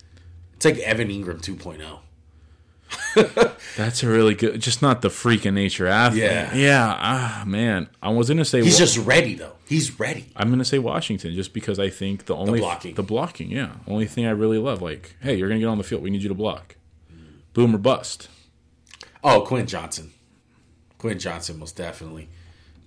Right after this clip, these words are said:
Speaker 2: I'm gonna say Hyatt.
Speaker 1: 'Cause can't you say, like, Quentin Johnson has a little bit of, uh,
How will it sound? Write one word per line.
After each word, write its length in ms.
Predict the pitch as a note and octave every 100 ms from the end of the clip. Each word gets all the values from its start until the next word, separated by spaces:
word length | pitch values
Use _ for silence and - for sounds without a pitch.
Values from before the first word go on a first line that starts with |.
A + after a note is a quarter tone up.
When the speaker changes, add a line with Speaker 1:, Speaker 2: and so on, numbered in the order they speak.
| _ _ _ _ _ _ -
Speaker 2:
I'm 80 | G2+
gonna 120 | F#2
say 160 | - E2
Hyatt. 380 | E2 E2+ E2+ - - - - - - - _ _ _ _ _ -
Speaker 1:
'Cause 140 | - A2+
can't 260 | C3 A#2+ A#2+
you 80 |
say, 260 | A2+ B2 A#2
like, 360 | A2 G2+ - - -
Quentin 300 | - A2+ G2
Johnson 680 | F#2 F#2 G2+ F2+ F#2+ F2 E2+ - - - _ _ _ _ _ _
has 200 | G#2 G2
a 60 |
little 260 | F#2+ G2+ G#2
bit 240 | F#2+ G2+
of, 220 | G2 F#2 F#2+
uh, 500 | F#2 F2 E2+ E2